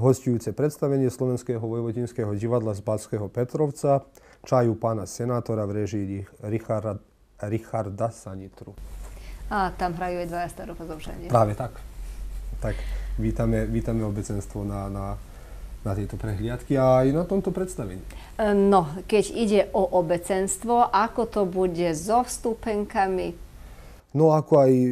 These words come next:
Speaker 1: doteraz, čo bolo, na, na Vavrine je vchod voľný, znamená, neplatí sa, neplatia sa vstúpenky. E,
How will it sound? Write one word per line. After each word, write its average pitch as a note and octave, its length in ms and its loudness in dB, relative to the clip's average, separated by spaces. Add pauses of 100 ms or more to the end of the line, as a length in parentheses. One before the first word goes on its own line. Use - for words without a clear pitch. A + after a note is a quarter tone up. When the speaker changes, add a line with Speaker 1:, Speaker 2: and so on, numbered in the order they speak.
(300)
Speaker 1:
doteraz, C3 640 2
čo A#2+ 400 0
bolo, D3 320 2
na, B2 320 0
na A2+ 160 -4
Vavrine G#2 640 -6
je F#2+ 60 -14
vchod F#2+ 260 -10
voľný, C#3 460 -2
znamená, A2+ 480 -8
neplatí B2+ 500 -4
sa, B2 160 -4 (720)
neplatia B2+ 500 -4
sa B2 80 -6
vstúpenky. A2+ 640 -4
E, - 20 -20